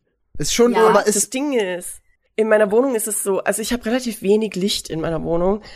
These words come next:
Speaker 3: weil ich
Speaker 2: Mhm.
Speaker 3: hab so eine Veranda und das innere Fenster ist so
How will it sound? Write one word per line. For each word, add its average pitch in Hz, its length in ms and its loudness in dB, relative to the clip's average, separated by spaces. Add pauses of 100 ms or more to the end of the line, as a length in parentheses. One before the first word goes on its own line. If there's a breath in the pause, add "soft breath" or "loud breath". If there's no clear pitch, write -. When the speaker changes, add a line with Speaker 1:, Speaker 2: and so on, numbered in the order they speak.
(140 loud breath)
Speaker 3:
weil 220 140 2
ich 202 100 0
Speaker 2:
Mhm. 196 40 -2
Speaker 3:
hab 196 60 -4
so 214 100 0
eine 190 100 2
Veranda 208 560 0
und - 240 -4
das - 140 -4
innere 214 340 2
Fenster 180 560 -2
ist - 180 -6
so 165 60 -12